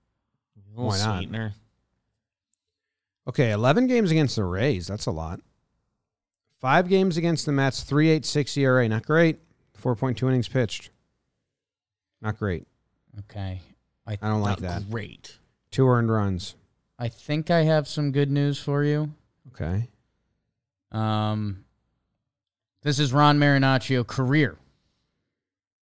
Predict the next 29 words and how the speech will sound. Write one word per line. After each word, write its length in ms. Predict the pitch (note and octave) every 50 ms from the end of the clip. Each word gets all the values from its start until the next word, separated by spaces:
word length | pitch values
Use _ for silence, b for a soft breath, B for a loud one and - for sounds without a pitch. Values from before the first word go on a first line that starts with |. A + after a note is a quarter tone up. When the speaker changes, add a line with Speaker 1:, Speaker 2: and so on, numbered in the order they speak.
| _ _ _ -
Speaker 3:
He's 200 | A2+ A2 - -
thrown 400 | - C3 C3+ C3+ C3+ B2+ B2+ -
to 240 | - C3 B2+ B2
four 320 | A2+ - - C#3 C#3 C#3 C#3
catchers. 720 | - - D3 B2+ A2 - - F2+ - - - - - - _ _ _ _ _ _ _ _ _ _ _ _ _ _ _ _ _ - -
Speaker 2:
Okay. 300 | - G2+ G2 F#2+ F#2+ - _ _ _ _ _ _ _ _ _ _ _ _ _ _ _ _ _ _ _ _ _ _ _ _ _ _ _ _
Speaker 3:
Austin 460 | - C3 D#3 E3+ - - F3 F3+ F3+ F3+
Wells, 400 | F#3 F#3 F3+ C#3 G2+ F#2 - A#2
one 320 | A#2 B2 C#3+ D#3 E3 E3+
inning. 280 | F3+ G3 F#3 C3 F#2+ - - _ _ _ _ _ _ _ _ _ _ _ _ _ _ -
Clean. 580 | - - - E3+ E3 D#3 C#3+ C3 A2 F#2 D#2+ - - _ _ -
Speaker 2:
Gotta 120 | G#3+ A#3
be 100 | C#4+ C#4+
a 40 | A3+
decent 320 | D#3 D#3+ D#3+ D3 - D3
amount 320 | C#3+ C3 B2+ A#2+ A#2 - - _ _ _ _ _ _ _ _ _ _ _ G2+
down 220 | G#2 G2+ G2+ G2+
on 80 | G2 G2+
Speaker 3:
Probably 200 | D3+ B2+ A2 G#2+
Speaker 2:
the 80 | A#2+ A#2
Speaker 3:
some, 100 | A#2 G#2+
Speaker 2:
farm. 480 | G#2+ F2 E2+ E2 E2 E2 D#2+ E2+ E2+ C#3+
Speaker 3:
yeah, 160 | G#2+ E2+ - -
probably 240 | - G#2 G2+ G2 F#2+
some 140 | - - F#2+
minor 260 | G2 G2 G2+ G2 G2 G2
league 140 | F#2+ F#2
Speaker 1:
Mm. 80 | - A#2
Speaker 3:
sets. 340 | G#2 G2+ G#2 - - -